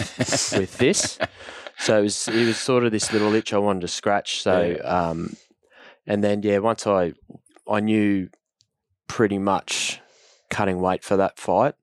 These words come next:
Speaker 1: Yeah.
Speaker 2: that this is probably the last time I'm doing
Speaker 1: So,
Speaker 2: it.
Speaker 1: so the picture I've got is, is, is you said you started into Muay Thai,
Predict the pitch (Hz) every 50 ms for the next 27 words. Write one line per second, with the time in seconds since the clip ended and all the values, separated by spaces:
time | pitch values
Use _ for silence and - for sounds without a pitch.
0 | _ - 92 90 90 85 80 82 - _ _ _ _ - - 80 76 - _ _
1 | - 92 90 - - - - - - 92 82 80 76 76 78 71 69 - - -
2 | - - 147 143 71 71 71 143 143 - 175 165 151 - - 175 156 165 156 -
3 | - 254 220 - - - 117 107 101 104 90 82 110 98 95 92 87 78 69 69
4 | - - - 95 90 87 87 92 85 - 98 92 92 87 82 - - - - -
5 | - - - 107 107 - - - 151 135 107 107 110 107 - - - - - 110
6 | 101 104 101 95 98 92 92 - - - 135 131 131 131 120 - - - 107 92
7 | 92 90 95 - - 101 98 92 90 92 - - - - 92 80 65 - - 117
8 | 131 117